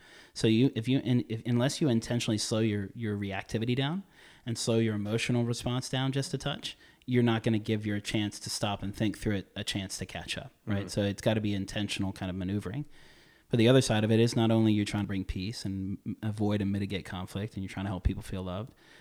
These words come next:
Speaker 1: but it also really, really matters that you're like, "Okay, well, what's the, how do we strategize this? Like, how do we forecast? Like, I wanna offer a guarantee. I wanna make sure that your bags are packed properly and you got what you need to get where you're going," right?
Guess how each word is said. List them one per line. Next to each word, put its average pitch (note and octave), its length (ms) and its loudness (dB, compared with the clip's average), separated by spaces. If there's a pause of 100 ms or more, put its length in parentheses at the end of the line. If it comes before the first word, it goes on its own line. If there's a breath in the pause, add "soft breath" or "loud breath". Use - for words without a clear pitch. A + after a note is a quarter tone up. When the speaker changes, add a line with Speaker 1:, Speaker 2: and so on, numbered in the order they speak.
(120)
Speaker 1:
but G2+ 100 0
it - 20 0
also D3+ 220 2
really, A2 360 4
really G#2 260 2
matters G2+ 600 -2
that F#2 140 -6
you're G2+ 80 -6
like, G2 180 -6
"Okay, G2+ 200 -6
well, F#2+ 220 -4 (100)
what's - 320 -8
the, - 100 -8 (320)
how - 160 -4
do B2 80 2
we A#2 80 2
strategize G2 560 -6
this? - 160 -10
Like, G2 140 -10
how A#2 100 -4
do A2+ 60 -4
we F#2+ 80 -4
forecast? - 640 -12 (420 soft breath)
Like, A2 100 2
I G#2+ 80 2
wanna A2+ 380 4
offer F#2+ 280 -4
a F#2+ 60 -6
guarantee. - 500 -10
I - 80 -8
wanna G#2+ 320 0
make G#2+ 300 2
sure - 180 -2
that G2+ 120 -2
your G2 140 -2
bags F#2+ 380 -4
are F#2+ 60 -6
packed - 340 -2
properly F2+ 400 -4
and F#2+ 120 -6
you G2 40 -8
got G#2 240 -6
what G2+ 140 -8
you G2+ 100 -4
need G2 260 -2
to - 60 -10
get G2 220 -6
where G2+ 100 -8
you're F#2+ 120 -8
going," G2 380 -10 (120)
right? G#2 240 -4